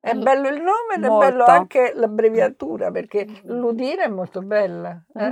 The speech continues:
Speaker 2: Lu-, Ludina è particolare.
Speaker 1: È particolare,
Speaker 3: Si ricorda
Speaker 1: sì, sì.
Speaker 3: benissimo.
Speaker 1: Sì.
Speaker 3: Senti, è una domanda che noi abbiamo fatto sempre praticamente a tutti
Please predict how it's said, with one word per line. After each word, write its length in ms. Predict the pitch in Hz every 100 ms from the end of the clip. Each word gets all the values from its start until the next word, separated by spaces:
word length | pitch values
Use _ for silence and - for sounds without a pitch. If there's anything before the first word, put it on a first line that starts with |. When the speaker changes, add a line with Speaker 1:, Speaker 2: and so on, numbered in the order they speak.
| -
Speaker 2:
Lu-, 80 | 240
Ludina 400 | 262 349 302 233
è 460 | 175 170 170 170 165
particolare. 720 | 175 - 170 190 196 233 160
Speaker 1:
È 20 |
particolare, 640 | 226 214 160 233 240 247 220
Speaker 3:
Si 140 | 214
ricorda 460 | 202 202 240 220 208
Speaker 1:
sì, 40 |
sì. 60 | 202
Speaker 3:
benissimo. 680 | 202 214 202 - 190 190 - _
Speaker 1:
Sì. 220 | - -
Speaker 3:
Senti, 380 | - 277 269 226
è 80 | 202
una 160 | 220 233
domanda 400 | 262 311 320 240
che 140 | 220
noi 140 | 226
abbiamo 260 | 269 233 208
fatto 380 | - 214 - 208
sempre 600 | 247 240 - 233 220 214
praticamente 560 | 220 208 233 269 277
a 80 | 202
tutti 560 | - 254 226 - 202